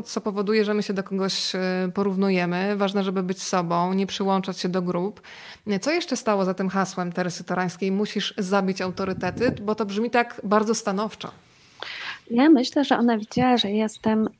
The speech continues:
Speaker 2: troszkę zapatrzona w kogoś, w kogo nie powinnam być zapatrzona. Myślę, że to było ostrzeżenie z jej strony i myślę, że jej dużo zawdzięczam.
Speaker 1: A powiesz jeszcze trochę o takich spotkaniach? Czy Teresa Torańska właśnie dawała konkretne wskazówki, czy to było właśnie takie zdanie, które jest trochę jak taki budzik,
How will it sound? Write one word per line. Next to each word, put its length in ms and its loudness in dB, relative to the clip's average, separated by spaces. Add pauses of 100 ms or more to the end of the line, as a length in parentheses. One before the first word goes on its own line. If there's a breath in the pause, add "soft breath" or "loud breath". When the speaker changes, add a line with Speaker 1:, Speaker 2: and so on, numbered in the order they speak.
Speaker 2:
troszkę 340 4
zapatrzona 960 4
w 200 -12
kogoś, 500 6
w 80 -10
kogo 200 8
nie 140 8
powinnam 420 4
być 140 0
zapatrzona. 680 0 (600 loud breath)
Myślę, 280 6
że 100 0
to 120 2
było 240 4
ostrzeżenie 580 2
z 100 -4
jej 140 -2
strony 480 4
i 140 0
myślę, 320 2
że 120 0
jej 120 2
dużo 420 2
zawdzięczam. 680 -4 (1500 soft breath)
Speaker 1:
A 80 0
powiesz 320 -2
jeszcze 160 -6
trochę 240 -4
o 40 -4
takich 280 -8
spotkaniach? 680 -4
Czy 100 -8
Teresa 320 -4
Torańska 520 -4
właśnie 340 -4
dawała 340 0
konkretne 480 -4
wskazówki, 580 -6
czy 140 -10
to 100 0
było 160 2
właśnie 240 -4
takie 280 -2
zdanie, 360 0
które 180 -4
jest 120 -6
trochę 180 -6
jak 80 -8
taki 220 -6
budzik, 560 -2